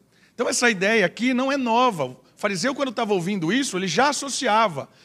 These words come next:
Olha o que ele tá falando aqui, é a respeito do casamento, dessa, dessa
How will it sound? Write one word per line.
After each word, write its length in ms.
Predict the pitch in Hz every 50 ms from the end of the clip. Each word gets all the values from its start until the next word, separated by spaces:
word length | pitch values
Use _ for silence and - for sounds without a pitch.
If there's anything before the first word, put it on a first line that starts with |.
| - _ -
Olha 340 | - 156 214 262 269 247 208
o 20 |
que 100 | - 208
ele 80 | 196 185
tá 140 | - 185 175
falando 360 | - 180 175 175 175 170 156
aqui, 260 | 147 - 147 139 135
é 60 | 147
a 40 | 175
respeito 640 | 160 175 170 - - - 175 196 196 - - 220 202 - - - - -
do 120 | - 160 160
casamento, 720 | - 202 202 170 190 175 165 175 202 226 220 196 - -
dessa, 400 | 156 185 202 - - 185 165 131 - - - - - -
dessa 520 | 156 175 185 - - 190 185 170 147 110